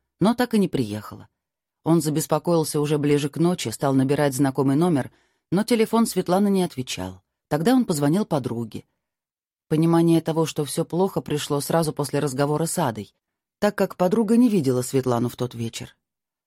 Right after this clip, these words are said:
На следующий день они вместе решили пойти в полицию и написать заявление о пропаже человека. На этом все. "Ты не святая, Светлана", подумала Ева с яростью, дергая рычаг переключения скорости.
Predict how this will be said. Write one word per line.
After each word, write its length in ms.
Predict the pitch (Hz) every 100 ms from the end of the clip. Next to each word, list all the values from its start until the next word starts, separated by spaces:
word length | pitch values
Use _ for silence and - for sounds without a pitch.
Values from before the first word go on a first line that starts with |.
| _ -
На 140 | 165
следующий 440 | 208 233 214 -
день 200 | 170 220
они 160 | 196 170
вместе 400 | 147 170 202 175
решили 320 | 151 185 151
пойти 300 | 139 135 135
в 60 | -
полицию 540 | 127 143 196 196 196
и 60 | 233
написать 420 | 240 190 196 185
заявление 540 | 175 151 160 202 185
о 20 | 151
пропаже 400 | 135 131 143 165
человека. 640 | 127 107 101 87 - - _ _ -
На 140 | 120
этом 240 | 208 180 113
все. 320 | - - - _ _ _ _ _ _ _ _ _ _ _ _ _ _ _
"Ты 120 | 202 220
не 160 | 226
святая, 760 | - 214 233 - 143 143 151 147
Светлана", 640 | - 131 131 123 120 123 _ _ _ _ _ _
подумала 420 | 151 143 147 139 135
Ева 360 | 131 160 143
с 120 | 127
яростью, 560 | 135 135 135 127 139 127
дергая 380 | 135 131 127 120
рычаг 340 | 123 - 127
переключения 640 | - 123 - 127 123 123 123
скорости. 560 | - 107 110 - -